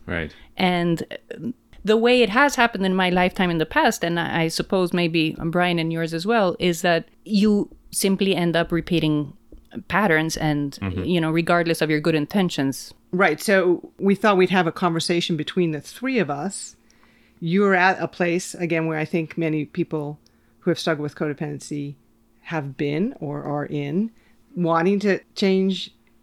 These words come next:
Speaker 3: your patterns, but not being clear what that looks like and who might be a good partner in that. We have Brian at a point where he has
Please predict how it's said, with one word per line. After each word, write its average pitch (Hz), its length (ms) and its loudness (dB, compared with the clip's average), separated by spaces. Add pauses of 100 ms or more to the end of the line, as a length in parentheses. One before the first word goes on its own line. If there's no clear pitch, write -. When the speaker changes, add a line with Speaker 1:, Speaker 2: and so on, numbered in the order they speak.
(320)
Speaker 3:
your 196 200 2
patterns, 185 540 0
but - 240 -2 (580)
not 151 420 0
being 151 160 0
clear 165 180 0
what 151 200 0
that 135 200 -4
looks 143 300 -6
like 190 320 -2
and 139 300 -6
who 175 200 -2
might 151 280 0
be 143 120 -2
a 139 60 -2
good 139 180 -4
partner 160 380 -4
in 175 120 -2
that. 190 220 -2 (420)
We 165 120 2
have 147 440 -2 (220)
Brian 156 680 0 (100)
at 143 120 0
a 139 60 -4 (380)
point 147 420 -2
where 139 140 -4
he 151 300 -4
has 170 540 -2